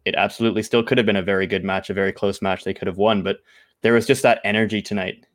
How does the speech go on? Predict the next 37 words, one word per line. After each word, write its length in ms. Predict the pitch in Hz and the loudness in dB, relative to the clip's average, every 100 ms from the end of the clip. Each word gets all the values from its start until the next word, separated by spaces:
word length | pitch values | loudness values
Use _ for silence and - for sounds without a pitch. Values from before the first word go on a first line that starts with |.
| _ | _
at 100 | 104 | -8
Starlight 400 | - 107 101 101 | -4 -2 -2 -4
Stadium 400 | - 104 98 98 | -4 -4 -2 -4
that 140 | 95 92 - _ _ _ - | -6 -8 -10 _ _ _ -10
was 160 | 98 | -4
really 180 | 104 98 | -2 -2
special. 380 | - 104 - 107 | 0 -2 0 -2
I 40 | |
think 300 | 104 156 - - _ _ _ _ _ _ - | 0 -2 -2 -12 _ _ _ _ _ _ 0
I, 160 | 127 131 | 4 6
I 120 | 131 | 4
mentioned 360 | 143 143 156 131 | 4 2 2 2
this 180 | 131 | 2
from 360 | - 131 117 107 | 2 2 4 2
a 80 | 107 | -2
footballing 480 | - 135 131 123 110 | 0 0 4 2 2
perspective 520 | 113 - 107 - 98 | -4 -4 -4 -2 -4
in, 140 | 98 - | -4 -6
in 320 | 101 98 98 _ | -8 -8 -12 _
my 160 | - 98 | -10 -10
story 340 | - 113 107 | -6 -4 -2
on 80 | 101 | 0
the 80 | 101 | 0
website, 380 | 104 104 107 101 _ _ _ _ _ - | 0 0 -2 -4 _ _ _ _ _ 2
but 280 | 139 - _ - | 2 2 _ -2
from 180 | 135 | 2
the 80 | 120 | 2
fans 300 | 117 120 117 | 2 0 2
as 100 | 107 | -2
well, 320 | 104 110 101 - - | 2 2 2 -2 -4
you 80 | 113 | -2
know, 240 | 107 104 _ _ | 0 -2 _ _
thirty 260 | 131 127 | 2 2
seconds 380 | 120 113 113 107 | 0 -2 -2 -2
into 160 | 107 104 | -2 -4
this 160 | 101 | -8
game, 440 | - 104 101 101 | -4 -2 0 -2